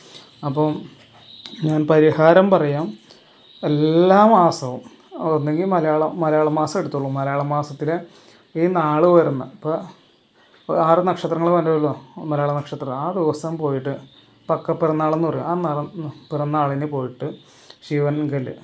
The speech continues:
ശിവൻ ഇരിക്കുന്ന, പ്രധാനമായിട്ടിരിക്കുന്ന ക്ഷേത്രത്തിൽ ധാരയും പിൻവിളക്കും മാലയൊക്കെ വഴിപാട് നടത്തുക. അപ്പോൾ നിങ്ങളുടെ ദോഷങ്ങളൊക്കെ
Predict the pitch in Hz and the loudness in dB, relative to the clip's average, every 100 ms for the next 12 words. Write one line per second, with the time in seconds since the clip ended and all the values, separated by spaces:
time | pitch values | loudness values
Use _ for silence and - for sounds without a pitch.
0 | - 143 139 147 151 - - _ _ _ | -10 -6 -4 -4 -8 -12 -20 _ _ _
1 | _ _ _ 151 151 156 151 151 143 151 | _ _ _ -4 -2 0 0 0 0 0
2 | 165 165 160 151 151 - 139 139 139 135 | 2 2 2 -2 -4 -4 -4 -4 -6 -6
3 | 147 - 147 135 135 131 139 151 170 165 | -8 -10 -6 -2 0 0 -2 -2 -4 -4
4 | 143 135 135 135 135 160 147 135 135 147 | -4 -2 -4 -6 -10 -8 -6 -4 -2 -4
5 | 147 156 139 135 135 147 135 131 117 - | -4 -6 -6 -4 -4 -6 -8 -10 -14 -16
6 | _ - - - _ 143 135 156 151 151 | _ -20 -20 -20 _ -12 -6 -4 -2 0
7 | 151 139 147 147 147 | 0 -2 -4 -4 -4